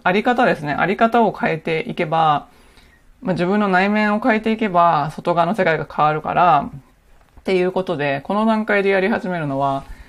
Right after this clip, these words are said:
えー、今まで、えっと、そうですね、こう、えー、外の世界っていうのは自分の内面に出てくるものが投影して、されてるだけなので、えっと、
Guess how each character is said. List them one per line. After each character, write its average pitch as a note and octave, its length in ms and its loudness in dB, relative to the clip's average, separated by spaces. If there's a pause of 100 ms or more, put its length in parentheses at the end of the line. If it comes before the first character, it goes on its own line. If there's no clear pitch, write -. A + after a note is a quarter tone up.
(360)
え C#3 480 -6
ー、 - 80 -20
今 G3+ 200 2
ま A#3+ 160 4
で、 D3+ 440 -2 (460)
え D3+ 80 -10
っ - 40 -14
と、 - 160 -18 (100)
そ D#3+ 140 -6
う - 20 -2
で D3+ 60 -4
す D#3 120 -8
ね、 - 100 -10 (600)
こ D3 140 -4
う、 - 100 -12 (1160)
え - 240 -16
ー、 - 60 -20
外 B3+ 220 0
の F3+ 80 2
世 F3+ 100 2
界 D3+ 140 0
っ - 40 -8
て - 120 -8
い - 20 -2
う C#3+ 40 -2
の D3+ 120 -2
は D3+ 120 4
自 D3 120 -2
分 F#3+ 220 0
の F#3 100 0
内 F3 220 2
面 F#3 300 0
に F3+ 140 -4
出 F#3+ 100 2
て F#3+ 80 0
く E3 120 -2
る D3 80 -2
も C#3+ 120 -4
の C3+ 60 -4
が C#3 100 -6
投 E3 160 -2
影 E3 120 2
し - 80 -12
て、 - 200 -4
さ D#3+ 120 -2
れ D#3+ 100 0
て D#3 120 -8
る D#3 60 -4
だ D#3+ 100 -2
け E3+ 100 -6
な D3 120 -4
の C3+ 120 -4
で、 D3 400 -2 (420)
え D3+ 60 -10
っ D3 40 -10
と、 C#3 420 -8